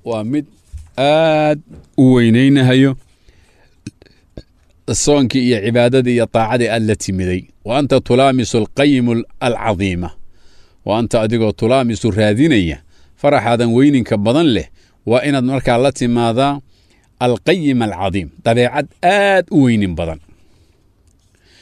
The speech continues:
إن فرحك، adiga faraxaada, ليعظم, waa mid weynin badan oo aad u weyn. وأنت adigana تلامس, waxaad raadinaysaa القيم, dabeecad العظيمة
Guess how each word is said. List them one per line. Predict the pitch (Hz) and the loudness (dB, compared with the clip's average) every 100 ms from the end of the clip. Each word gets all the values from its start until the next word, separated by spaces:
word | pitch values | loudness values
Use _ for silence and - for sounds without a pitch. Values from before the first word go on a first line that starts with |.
| _ _ _ _ _ - | _ _ _ _ _ -6
إن | 104 117 | -2 -2
فرحك، | 110 117 131 120 110 | 0 0 0 -2 -2
adiga | 120 120 135 113 | 0 2 0 2
faraxaada, | 139 113 123 117 110 - | 0 0 0 0 -2 -4
ليعظم, | 113 127 131 107 107 104 113 | -4 -2 -2 -4 -4 -4 -4
waa | 110 107 | -6 -2
mid | 139 | -2
weynin | 113 123 123 104 | 0 0 0 0
badan | 92 98 104 | -2 -2 -2
oo | 104 | -4
aad | 92 185 147 | -6 -6 -6
u | 135 107 | -4 -2
weyn. | 98 90 80 - _ _ _ - | -2 -4 -8 -18 _ _ _ -6
وأنت | 123 143 | -4 0
adigana | 135 127 143 127 117 | 0 0 0 0 0
تلامس, | - 120 123 147 131 | 0 2 2 0 0
waxaad | 127 113 104 | -2 0 2
raadinaysaa | 117 120 151 123 95 90 69 _ _ _ _ | 2 2 2 2 0 -4 -12 _ _ _ _
القيم, | 127 131 104 - 165 160 135 127 | -2 0 -2 -2 0 2 0 0
dabeecad | 110 117 117 113 139 - | 0 0 0 -2 -6 -10
العظيمة | 120 107 110 127 107 | -10 -6 -4 -2 -4